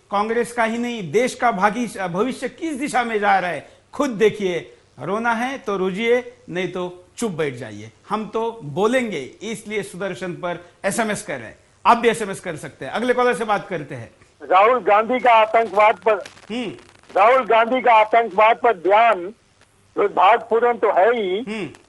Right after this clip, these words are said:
Speaker 2: उनकी अपरिपक्व-, अपरिपक्वता भी दर्शाता है।
Speaker 1: हम्म।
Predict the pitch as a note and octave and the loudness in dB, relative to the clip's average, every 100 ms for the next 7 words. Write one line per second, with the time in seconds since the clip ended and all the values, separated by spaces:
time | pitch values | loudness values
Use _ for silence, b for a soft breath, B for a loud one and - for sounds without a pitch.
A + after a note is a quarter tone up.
0 | _ A#3+ A#3+ A#3 B3 A3 A#3 A#3 A#3+ G#3+ | _ -4 -4 0 4 4 2 0 -2 -2
1 | F#3+ A#3 G3 A#3 G3+ G#3 G#3 B3 G#3+ F3+ | -2 -2 -2 -6 2 2 4 0 0 0
2 | A#3 A3 - C4 B3 B3+ A#3+ A3 G#3+ G3+ | 0 0 2 4 4 2 0 0 2 2
3 | G3 G3 E3 D3+ - _ F#3 G#3+ | 2 4 4 2 -2 _ -12 -8